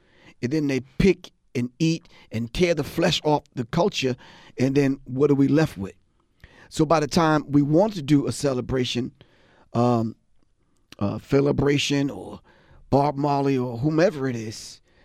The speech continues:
um, we get to th-, that particular point and we're not there. We're not there because, A, we didn't archive it.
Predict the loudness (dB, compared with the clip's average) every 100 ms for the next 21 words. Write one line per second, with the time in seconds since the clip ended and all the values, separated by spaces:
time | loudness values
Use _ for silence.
0 | _ _ 2 4 4 4 2 -2 -8 -14
1 | 2 2 2 -4 -2 -4 -4 -2 -2 -2
2 | -4 -2 -2 -2 -2 -2 -4 -6 2 2
3 | 2 -4 -2 -4 -4 -14 _ _ _ _
4 | _ _ _ 2 4 2 2 0 0 -2
5 | 0 0 0 -20 _ _ _ 0 4 4
6 | 6 4 4 2 0 0 0 -4 -4 -6
7 | -10 -12